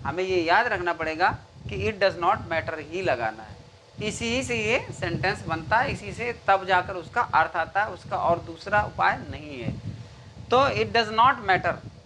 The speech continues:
कोई बात नहीं है, if we fail, हम fail हो जाते हैं, इसका ये अर्थ है। It does not matter का मतलब कोई बात नहीं। तो it does not matter अर्थात ये कोई मतलब नहीं रखता है if we fail, यदि हम fail हो जाते हैं,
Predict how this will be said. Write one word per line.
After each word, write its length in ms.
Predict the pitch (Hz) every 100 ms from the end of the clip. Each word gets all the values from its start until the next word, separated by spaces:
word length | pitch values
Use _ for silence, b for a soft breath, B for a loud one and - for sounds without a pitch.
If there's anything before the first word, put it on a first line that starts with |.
| -
कोई 220 | 202 285 277
बात 280 | 226 226
नहीं 240 | 208 202 196
है, 100 | 214 - -
if 200 | 220 202
we 100 | 214
fail, 220 | 190 208 170
हम 200 | 202 226 - -
fail 180 | 220 220
हो 60 |
जाते 300 | 165 135 -
हैं, 140 | - - - - - - - - - -
इसका 220 | 180 220
ये 180 | 196 180
अर्थ 200 | 127 -
है। 140 | 107 - - - - -
It 180 | 208 214
does 140 | 214 214
not 260 | 240 247
matter 300 | 233 226 240
का 80 | 233
मतलब 420 | 220 214 254 - - -
कोई 120 | 247
बात 260 | 285 165 -
नहीं। 160 | - - - - - - - - - -
तो 80 | 185 185
it 180 | 240 233
does 180 | 247 220
not 260 | 214 233
matter 220 | 214 202 196
अर्थात 400 | 202 208 233 226
ये 140 | 247
कोई 160 | 247 254
मतलब 380 | 220 214 240 240
नहीं 120 | 277
रखता 320 | 277 - 226
है 160 | 190 196
if 120 | 185
we 80 | 202
fail, 180 | 190 185
यदि 200 | 185 180
हम 120 | 170
fail 200 | 147 147
हो 60 | 127
जाते 160 | 113 -
हैं, 160 | -